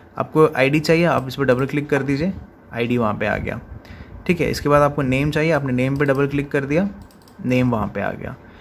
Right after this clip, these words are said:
लास्ट नेम पे डबल क्लिक कर दिया, वो आ गया। इसी तरह आपको हर एक पे डबल क्लिक करते जाना है, तो वो ऑटोमेटिकली वहाँ पे आते जाएंगे।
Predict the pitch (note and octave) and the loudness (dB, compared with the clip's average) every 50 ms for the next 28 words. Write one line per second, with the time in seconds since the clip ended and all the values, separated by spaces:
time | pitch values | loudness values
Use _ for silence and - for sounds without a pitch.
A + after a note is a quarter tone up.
0 | - - - - B2 A#2+ C3 C3+ - - D#3 D3+ D3+ D#3 D3+ D3+ D3+ D3+ D3+ D#3+ | -20 -14 -4 2 4 4 4 2 0 -2 -2 -2 0 2 2 4 4 2 2 0
1 | D#3+ D3 D3+ - D#3+ D3+ D3 D#3+ E3+ G3+ G#3+ G#3 - - A#2 A2+ A2+ A2 A2 A2 | -2 -4 -2 -2 -2 -2 0 0 0 -2 -2 -4 -8 -10 -6 -4 -2 -2 -2 -2
2 | - - A2+ - - - B2+ - E3 D#3 D#3+ D#3 D#3+ D#3 D#3 - - G#3+ G#3+ - | -4 -6 -8 -8 -8 -8 -4 -2 0 2 4 4 4 2 0 -2 -4 -4 -4 -6
3 | - - - - - - - - - - - - - - C3+ C#3 D#3 D3+ D3+ - | -8 -14 -18 -20 -20 -20 -20 -20 -20 -20 -20 -10 -4 0 4 4 4 2 2 -2
4 | F#3+ G#3 G3 - B2+ B2+ B2+ C3+ C3 C#3 D3 D3 - C#3+ B2+ B2+ D3 C#3 C3+ C3+ | -4 -4 -2 0 2 2 2 2 0 -2 -4 -4 -2 -4 -4 -2 -2 -2 0 0
5 | B2+ C3 C#3 D3 E3 G3 G#3+ - - - - - - - - - - C3+ C#3 D3+ | 0 2 0 0 0 0 -2 -2 -6 -16 -18 -18 -18 -18 -16 -10 -4 -2 0 0
6 | F3+ - A#2+ B2 B2 C3 C#3 C#3 C#3 C#3+ C#3+ D#3 D#3 D3 B2+ A#2 A#2 A#2 D#3+ F#3 | 0 2 0 0 0 0 0 0 0 0 0 0 2 2 2 0 0 0 -2 -2
7 | A3+ - - - - - - A2 A2 - A2+ - - G#1 G#1 G1+ G1+ G#1 A#1 | -2 -4 -8 -14 -12 -8 -6 -6 -4 -4 -6 -4 -4 -6 -6 -6 -8 -10 -10